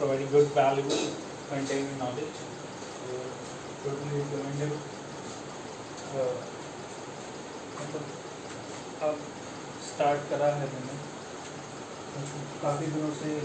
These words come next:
पढ़ रहा था डिजिटल मार्केटिंग, एसईओ। अभी मुझे तो कॉन्फिडेंस नहीं आ रहा है उसमें। और जो कोर्स था उससे तक का,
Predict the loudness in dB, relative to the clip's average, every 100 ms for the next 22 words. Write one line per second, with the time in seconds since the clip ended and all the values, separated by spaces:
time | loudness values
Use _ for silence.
0 | -2 -6 0 2 4 6 4 4 0 2
1 | 4 4 2 0 -4 -4 -2 0 0 0
2 | 0 0 -2 -2 -4 -2 0 0 -2 -4
3 | -8 -8 -8 -8 -8 -8 -8 -8 -6 -4
4 | -2 0 0 0 -2 -2 0 0 2 2
5 | 2 2 0 -2 -2 -2 -2 -4 -6 -6
6 | -6 -6 -8 -8 -8 -8 -8 -6 -4 -2
7 | 0 0 0 2 2 2 0 2 2 2
8 | -2 -6 -8 -8 -8 -8 -6 -4 -2 -2
9 | -2 -2